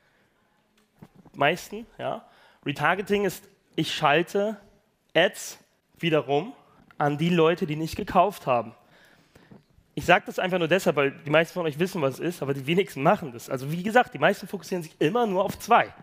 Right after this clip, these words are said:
Die ganze Zeit. Das ist das, was ich immer wieder sehe. Die Leute fokussieren sich immer auf Stufe zwei und für diesen Facebook-Ads Stufe zwei. Facebook-Ads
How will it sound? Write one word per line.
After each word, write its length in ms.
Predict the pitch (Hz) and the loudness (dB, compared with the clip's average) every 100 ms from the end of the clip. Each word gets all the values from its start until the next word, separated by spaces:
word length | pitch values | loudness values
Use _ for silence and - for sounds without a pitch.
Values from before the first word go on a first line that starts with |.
| - _ - | -20 _ -2
Die 60 | |
ganze 400 | 127 156 185 247 | 2 2 2 -6
Zeit. 380 | - 240 - 120 | 0 0 0 -4
Das 100 | 135 | -8
ist 120 | 139 | 0
das, 140 | 165 170 | 0 0
was 120 | 156 | -4
ich 120 | - | -2
immer 260 | 196 277 240 | 2 4 2
wieder 220 | 247 240 | 2 2
sehe. 160 | 220 170 | 0 -2
Die 80 | |
Leute 200 | 135 135 | 0 -2
fokussieren 320 | - 147 165 156 | -6 -8 -6 -6
sich 100 | 170 | -2
immer 180 | 208 226 | 2 2
auf 120 | 175 | 0
Stufe 280 | 190 175 - | -6 -6 -6
zwei 380 | - 156 110 - - - - | 4 4 4 -4 -20 -20 -8
und 140 | 127 | -4
für 80 | 160 | -2
diesen 300 | 151 180 240 | -2 -2 -2
Facebook-Ads 540 | - 185 - 185 180 - | 2 2 0 -6 -6 -4
Stufe 280 | 180 180 | -6 -6
zwei. 320 | 156 165 135 - _ _ - - - | -2 2 2 0 _ _ -20 -20 2
Facebook-Ads 760 | 165 185 180 - 160 - - | 2 2 -4 0 -2 -2 -16